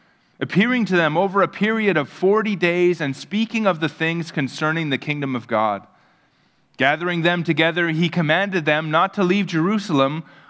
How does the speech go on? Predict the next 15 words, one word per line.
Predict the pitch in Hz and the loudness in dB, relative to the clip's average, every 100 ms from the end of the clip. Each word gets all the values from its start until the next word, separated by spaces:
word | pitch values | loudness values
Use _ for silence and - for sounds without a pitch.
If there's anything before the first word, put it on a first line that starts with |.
| - | -2
but | 170 190 | 0 0
to | - 190 | 2 2
wait | 156 196 233 190 190 | 4 2 2 0 -2
for | - 170 | 0 0
what | 156 202 202 | 4 2 2
the | 180 | -4
Father | - 196 202 208 | 0 0 2 0
had | 175 151 | 0 -2
promised, | - 190 202 139 151 143 | 0 2 2 0 -6 -6
which," | 139 226 247 - - - - | -2 2 2 0 -10 -10 -4
he | 151 | -4
said, | - 131 131 165 - _ _ _ _ - | 0 2 2 0 -14 _ _ _ _ -4
"you | 151 175 | 2 2
heard | 143 175 180 | 2 0 2
of | 175 139 131 | 0 -2 -4